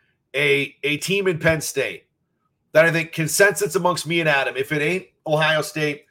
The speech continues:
and it ain't Michigan that wins the Big Ten this year, it's gonna be Penn State. And they get a crack at both of them this year. They bring back, uh, a lot of players, and they're handing the reins over to a quarterback that is much more skilled than anything that they have seen in quite some time playing that position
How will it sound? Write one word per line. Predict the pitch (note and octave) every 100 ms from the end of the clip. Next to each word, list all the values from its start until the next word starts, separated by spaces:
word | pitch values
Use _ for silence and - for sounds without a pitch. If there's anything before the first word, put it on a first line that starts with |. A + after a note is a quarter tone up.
| _ _ -
and | C#3
it | D3
ain't | E3+ D#3
Michigan | D#3 - G#2+ A2
that | A#2+ -
wins | D#3 -
the |
Big | - D3+
Ten | D3+ D3+
this | D#3 D3
year, | D#3 D3+ C#3+ _ _ _ -
it's | E3 -
gonna | E3+
be | D3 C#3
Penn | D3
State. | - - A#2 -
And | B2+
they | G3+
get | C#4+
a | -
crack | G#3+ G3 -
at | - _
both | F3 F#3+ D#3
of | C3
them | A#2+
this | G2+ - G#2+
year. | E2 _ _ _ _ _ _ _
They | D3+ D#3+
bring | F#3+
back, | D#3+ F3 E3+ - _ _ _ _ _ C#3
uh, | C3+ C#3
a |
lot | C#3 D3+ F#3+
of |
players, | F#3 F3+ D#3+ G2+ D2+ -
and | C#3 C3+ B2+ B2+
they're | C#3+
handing | A#2+ D3+ E3+ F3+
the | E3+
reins | E3 E3+ D#3
over | E3 D#3
to | D3 D#3
a |
quarterback | D3+ D#3+ D3 C#3+ C#3+ D3+
that | C3
is | C#3+
much | D3 -
more | D3+
skilled | - D#3+
than | C#3+ C#3+
anything | D#3 D#3+ D3
that | C#3+
they | D3
have | C#3
seen | - D#3 C#3
in |
quite | - C#3+ C#3+
some | - C#3+
time | D3 C3 B2 A2 _ _ _
playing | - D#3+ D#3+
that | D#3 C#3+
position | C3+ C#3 C#3+ - B2+